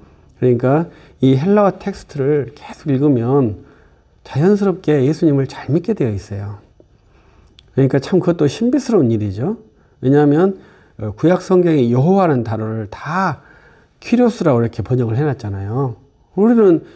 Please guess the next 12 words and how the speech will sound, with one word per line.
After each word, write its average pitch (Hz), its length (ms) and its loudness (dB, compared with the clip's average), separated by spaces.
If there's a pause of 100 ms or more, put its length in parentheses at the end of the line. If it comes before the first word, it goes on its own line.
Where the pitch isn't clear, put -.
(200)
키리오스, 180 540 -2 (280)
주 170 200 0
예수를 180 360 2
믿으니까 113 920 -4 (540)
그것이 202 340 0
참 202 480 -4
특이한 196 800 2 (380)
번역 151 360 2
중에 117 680 -2
하나예요. 104 720 -10
그래서 120 180 -2
우리들이 156 480 2